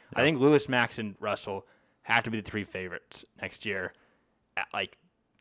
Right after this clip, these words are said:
Speaker 1: betting-wise, whatever, however you wanna say it, I think they have to be the three favorites.
Speaker 2: Yeah, and it, you know, sitting here and pondering it, it makes it a little bit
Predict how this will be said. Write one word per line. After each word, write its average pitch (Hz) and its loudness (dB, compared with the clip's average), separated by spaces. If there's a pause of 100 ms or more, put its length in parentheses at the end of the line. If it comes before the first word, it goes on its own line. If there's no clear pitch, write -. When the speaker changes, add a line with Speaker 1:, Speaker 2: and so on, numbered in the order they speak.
(180)
Speaker 1:
betting-wise, 101 2
whatever, 110 0
however 113 2
you 110 -4
wanna 104 -6
say - -2
it, 101 0
I 101 0
think 113 -8
they 107 0
have 101 -4
to 98 -10
be 95 -12
the 87 -12
three - -16
favorites. - -14 (220)
Speaker 2:
Yeah, 135 6
and 131 2
it, 135 -2
you 131 0
know, 117 2 (100)
sitting 147 6
here 123 4
and 95 -2
pondering 92 2
it, 92 0
it 92 2
makes 101 0
it 110 2
a 104 6
little 98 4
bit 92 4